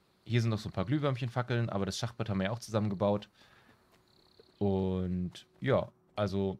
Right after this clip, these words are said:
hier hat sich natürlich nicht viel verändert. Aber jetzt, so, wir gehen hier hoch. Und jetzt haben wir hier ein Katapult und das ist auch jetzt nicht mehr anders zu erreichen. Wir ziehen den Kapo-, Katapult einmal auf. Und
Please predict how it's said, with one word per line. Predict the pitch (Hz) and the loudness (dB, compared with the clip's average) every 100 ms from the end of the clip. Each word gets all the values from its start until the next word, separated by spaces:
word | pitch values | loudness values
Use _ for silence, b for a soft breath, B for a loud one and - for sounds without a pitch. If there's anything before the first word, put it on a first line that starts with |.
| _ | _
hier | 98 104 | -2 0
hat | 95 | 0
sich | - | -2
natürlich | 92 95 87 - | -6 -4 -4 -6
nicht | 90 | -8
viel | - 90 | -6 -8
verändert. | 87 78 80 80 - _ _ _ _ b b b _ _ _ _ _ _ _ _ _ _ _ | -6 -6 -6 -8 -12 _ _ _ _ b b b _ _ _ _ _ _ _ _ _ _ _
Aber | 110 113 127 | 4 6 6
jetzt, | 120 90 - - - | 4 2 -2 -16 -18
so, | 101 95 120 101 87 82 | -6 0 4 4 0 -4
wir | 78 98 127 135 | -6 -2 0 0
gehen | 120 127 | 0 2
hier | 123 120 | 4 4
hoch. | 95 87 - - | 4 0 -6 -4
Und | 104 | 0
jetzt | 117 - | 0 0
haben | 127 | 0
wir | 120 | 2
hier | 123 | 2
ein | 110 | 2
Katapult | 110 113 107 156 151 | 2 0 0 -2 -2
und | - | -2
das | 104 107 | -4 -4
ist | - 135 | -8 -6
auch | 120 | -4
jetzt | 120 120 - - B B B B B _ - | -4 -4 -10 -20 B B B B B _ 4
nicht | 139 214 - - | 4 4 -2 0
mehr | 160 - | 2 2
anders | 160 156 - | 0 -2 -4
zu | 131 | -2
erreichen. | 113 104 131 139 113 139 185 _ - - - - - - - - | 0 2 2 2 0 0 -4 _ -14 -10 -8 -8 -8 -6 -2 0
Wir | 101 | -2
ziehen | - 135 139 | -2 -2 0
den | 127 | 0
Kapo-, | 117 117 | -2 -2
Katapult | 113 113 107 110 117 - | -4 0 0 0 -2 -2
einmal | 107 113 131 117 | 2 4 4 4
auf. | 104 127 196 - _ _ _ _ _ _ _ _ _ _ | 4 2 0 -8 _ _ _ _ _ _ _ _ _ _
Und | 117 113 113 117 120 - | 2 4 4 4 0 -8